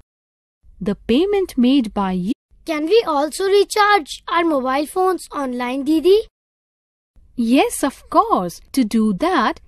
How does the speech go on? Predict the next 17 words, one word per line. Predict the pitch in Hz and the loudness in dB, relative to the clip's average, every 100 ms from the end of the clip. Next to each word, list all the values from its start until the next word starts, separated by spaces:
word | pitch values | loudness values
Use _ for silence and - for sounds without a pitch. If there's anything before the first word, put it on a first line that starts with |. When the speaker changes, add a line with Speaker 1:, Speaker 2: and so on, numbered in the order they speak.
| - - | -20 -10
Speaker 1:
just | - 403 - - | -2 -2 -2 -2
follow | 330 330 320 285 | 4 6 6 2
these | 214 285 427 | 0 0 0
steps | - - 262 180 170 - - - | -6 -2 -2 0 -4 -10 -20 -2
to | 294 262 | 2 4
recharge | 233 359 - 302 311 277 - | 4 0 0 2 2 2 0
your | 196 | -4
prepaid | - - 302 311 285 294 | -4 2 4 4 2 -2
mobile | 262 320 214 196 185 196 | 2 2 2 2 0 -4
phone. | - 381 339 196 170 160 _ _ _ _ _ _ - - | -2 2 2 2 -4 -10 _ _ _ _ _ _ -8 -8
First, | - 330 359 349 180 285 - - | -20 -6 0 0 0 -6 -10 -12
go | - 339 | -2 -2
to | 415 330 285 | 2 2 4
the | 294 | 2
Recharge | 208 214 - 311 330 320 - | 0 -2 -2 0 2 0 -2
It | - 269 - - | -4 -4 -4 -2
Now | 240 247 240 | 0 2 0